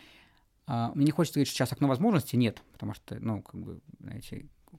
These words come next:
когда я слышу в текущем моменте слово про окно возможностей, мне хочется, ну, как бы, м, грустить и плакать, да, и я представляю себе окно на девятом этаже,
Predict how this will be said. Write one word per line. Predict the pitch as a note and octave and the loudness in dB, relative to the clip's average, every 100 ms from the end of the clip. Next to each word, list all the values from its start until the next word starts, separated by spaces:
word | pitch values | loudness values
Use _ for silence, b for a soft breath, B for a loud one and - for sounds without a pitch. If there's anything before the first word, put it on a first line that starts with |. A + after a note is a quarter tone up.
| _ _ _ _ | _ _ _ _
когда | - A2 | -8 -2
я | A#2+ | -2
слышу | A2+ B2+ - | -2 -4 -6
в | |
текущем | - - B2+ - A2+ | -10 -4 -2 0 0
моменте | A2 A2 G#2+ - A2+ B B B | 0 0 -2 -4 -8 B B B
слово | - - A2+ | -10 -2 -2
про | A2+ | -2
окно | - | -2
возможностей, | A#2 G#2+ G#3 C3+ - G#2 | -2 -2 -2 -2 -4 -6
мне | A2+ | -4
хочется, | - B2 - - A2 G#2+ A2+ | -4 -6 -8 -10 -6 -6 -4
ну, | A#2 | -6
как | A2 F#2+ | -6 -10
бы, | F#2+ F2+ - - | -10 -10 -12 -10
м, | D#2+ E2 E2 E2 B2 A2 A2 - b b b | -8 -6 -8 -8 -6 -6 -8 -10 b b b
грустить | - B2 A#2+ D#3 | -2 0 0 0
и | |
плакать, | - C#3 F#3 A#2 - | 0 2 2 0 -4
да, | - A2+ C3 | -6 -4 -2
и | G#2+ G2+ | -4 -6
я | - G#2+ | -6 -6
представляю | G#2+ A#2+ A2 | -4 -2 -2
себе | - A2+ A2 | 0 0 0
окно | - - B2+ | -2 -2 2
на | A2+ | 4
девятом | G#2+ G#2+ G#2 | 2 0 0
этаже, | A#2+ G2+ | 0 -2